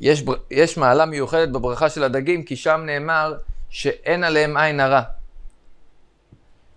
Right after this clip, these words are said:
שהדגים, הבר-, בברכה שלהם כ-,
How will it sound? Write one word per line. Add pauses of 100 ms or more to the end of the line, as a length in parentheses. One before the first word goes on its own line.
(120)
שהדגים, (600)
הבר-,
בברכה
שלהם
כ-,